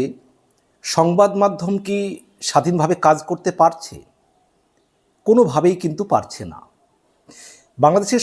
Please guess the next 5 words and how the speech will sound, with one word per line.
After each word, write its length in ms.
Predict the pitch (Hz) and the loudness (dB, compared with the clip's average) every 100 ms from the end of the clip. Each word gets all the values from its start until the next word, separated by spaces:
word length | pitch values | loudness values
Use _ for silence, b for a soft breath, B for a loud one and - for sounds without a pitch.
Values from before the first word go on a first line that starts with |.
| - | 0
সংবাদ 260 | 180 190 196 | 2 2 2
মাধ্যমে 360 | 202 185 214 233 302 - _ _ _ _ _ _ - | 0 0 0 0 -2 -10 _ _ _ _ _ _ -10
সেগুলোই 500 | - 180 165 214 247 247 | -2 0 2 2 2 2
প্রচার 280 | 170 185 170 131 | 2 4 2 0
হচ্ছে, 340 | 139 - - | -6 -8 -6